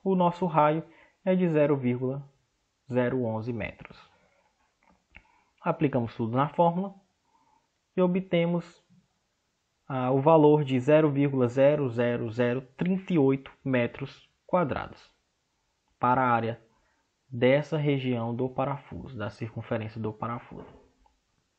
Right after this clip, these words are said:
Aqui botamos, repetimos o valor de área para evidenciarmos e o valor de força aplicada nesta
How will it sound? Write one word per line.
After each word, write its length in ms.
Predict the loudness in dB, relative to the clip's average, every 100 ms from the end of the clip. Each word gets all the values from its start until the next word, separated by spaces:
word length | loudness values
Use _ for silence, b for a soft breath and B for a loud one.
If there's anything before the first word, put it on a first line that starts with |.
| -14
Aqui 260 | -8 -6 -4
botamos, 460 | -4 -4 -4 -6
repetimos 460 | -6 -6 -6 -6 -2
o 20 |
valor 220 | 0 2
de 120 | 0 -2
área 240 | -2 -4 b b b b b b b _
para 180 | -6 -4
evidenciarmos 920 | -4 -2 -4 -4 -2 -2 -2 -8 -12 _ _ _ _ _ _ _ -4
e 160 | 0
o 60 | 4
valor 300 | 4 6 4
de 140 | 2
força 600 | -2 0 0 -2 -8 -10 _ _ _ _
aplicada 640 | -4 -2 -4 -2 -2 0
nesta 500 | -2 -2 -4 -6 -10